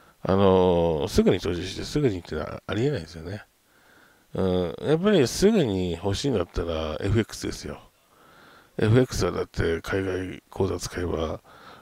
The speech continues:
レバレッジ千倍まで使えるしね。で、千倍のレバレッジで、それを複利で回したら、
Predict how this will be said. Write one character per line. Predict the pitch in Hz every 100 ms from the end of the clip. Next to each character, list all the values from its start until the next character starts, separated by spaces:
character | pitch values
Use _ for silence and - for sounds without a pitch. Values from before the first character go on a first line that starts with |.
| -
レ | -
バ | 104
レ | 101
ッ |
ジ | -
千 | - - 101
倍 | 110 131
ま | 123
で |
使 | 87 -
え |
る | 82
し | - 76
ね。 | 80 113 - _ _ _ _ - - - _
で、 | - 107 98
千 | - - 113 120
倍 | 123
の | 120
レ | 113 107
バ | 113
レ | 110
ッ |
ジ | - 101
で、 | 104 110 90 76 - -
そ | -
れ | 104 104
を | 117 120 92
複 | 80 -
利 | 123
で | 90
回 | 85 90
し | -
た | -
ら、 | 80 78 76 107